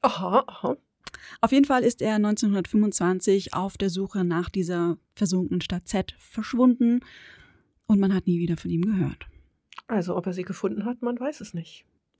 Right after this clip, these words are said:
Speaker 2: Man hat ihn gesucht, man hat ihn auch nicht wiedergefunden.
Speaker 1: Und die Stadt auch nicht.
Speaker 2: Die Stadt wahrscheinlich auch nicht.
Speaker 1: Tja.
Speaker 2: Nein.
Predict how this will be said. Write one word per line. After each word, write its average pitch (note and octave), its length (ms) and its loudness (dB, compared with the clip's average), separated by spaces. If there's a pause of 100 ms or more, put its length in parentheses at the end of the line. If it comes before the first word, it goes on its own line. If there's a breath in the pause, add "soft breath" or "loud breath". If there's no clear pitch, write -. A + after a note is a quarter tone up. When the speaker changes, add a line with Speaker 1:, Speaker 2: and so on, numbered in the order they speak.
(720)
Speaker 2:
Man G#3 180 6
hat A3+ 120 0
ihn B3+ 60 4
gesucht, B3 520 0
man G#3+ 140 0
hat G#3+ 140 -10
ihn A#3 60 -6
auch G#3+ 100 -2
nicht G#3 140 -4
wiedergefunden. B3+ 880 2
Speaker 1:
Und A#3 140 2
die A#3 60 0
Stadt A3 200 2
auch F#3 120 2
nicht. E3+ 280 -8
Speaker 2:
Die A3+ 160 -2
Stadt G3 280 -8
wahrscheinlich E3+ 440 -6
auch E3 200 -8
nicht. D3+ 440 -8
Speaker 1:
Tja. F3+ 180 0
Speaker 2:
Nein. D#3 180 -6